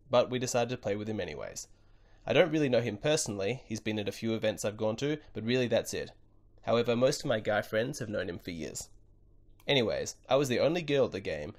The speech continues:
as is usually the case whenever I hang out with them. Usually my guy friends don't even really notice. I never felt weird being the only girl around them. This guy, however, took every opportunity he could to point it out.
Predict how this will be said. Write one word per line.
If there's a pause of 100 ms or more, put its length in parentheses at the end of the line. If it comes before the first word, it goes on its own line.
(160)
as
is
usually
the
case
whenever
I
hang
out
with
them. (420)
Usually
my
guy
friends
don't
even
really
notice. (400)
I
never
felt
weird
being
the
only
girl
around
them. (480)
This
guy,
however, (180)
took
every
opportunity
he
could
to
point
it
out.